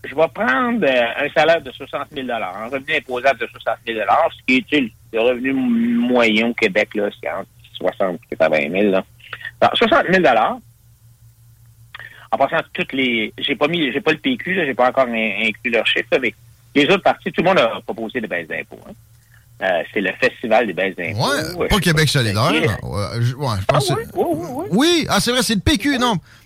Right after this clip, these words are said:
Speaker 2: Le P Q s'est abstenu. Il voulait,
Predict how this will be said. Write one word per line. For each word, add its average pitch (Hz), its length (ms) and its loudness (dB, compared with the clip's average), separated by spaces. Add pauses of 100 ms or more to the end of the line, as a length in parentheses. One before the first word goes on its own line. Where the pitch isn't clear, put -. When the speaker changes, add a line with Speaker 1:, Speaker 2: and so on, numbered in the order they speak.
Speaker 2:
Le 151 140 2
P 247 300 2
Q 233 400 -2 (400)
s'est 131 260 2
abstenu. 185 640 2 (480)
Il 117 80 4
voulait, 123 360 2